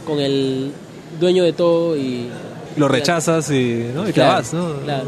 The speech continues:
Speaker 2: De hecho, va a haber represalias.
Speaker 1: Claro. Sería, sería lo, lo consecuente. Ahora, eh, dejamos la lucha de ISIS contra Arácnido para el final, porque es una lucha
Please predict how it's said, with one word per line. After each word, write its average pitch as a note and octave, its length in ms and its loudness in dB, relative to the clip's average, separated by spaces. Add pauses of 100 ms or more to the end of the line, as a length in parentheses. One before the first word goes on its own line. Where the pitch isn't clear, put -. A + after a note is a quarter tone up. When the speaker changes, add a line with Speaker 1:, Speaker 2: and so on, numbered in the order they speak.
Speaker 2:
De C#3+ 80 0
hecho, E3 180 2
va D#3 80 4
a - 20 4
haber D#3 120 4
represalias. C#3 460 0 (100)
Speaker 1:
Claro. C#3 220 -4 (540)
Sería, D3+ 340 0
sería E3 320 2
lo, E3 480 2
lo D#3 160 2
consecuente. D#3+ 600 4 (1700)
Ahora, C3+ 400 2 (360)
eh, C3+ 680 -2 (100)
dejamos A3+ 380 0
la F#3 340 0 (100)
lucha G3 260 -2
de E3 380 0 (800)
ISIS G3 280 0
contra E3 300 2
Arácnido F3 380 2
para E3 140 2
el D3 60 0
final, F3 420 4 (520)
porque G#3+ 180 2
es B3 120 2
una C4 120 4
lucha C4+ 500 2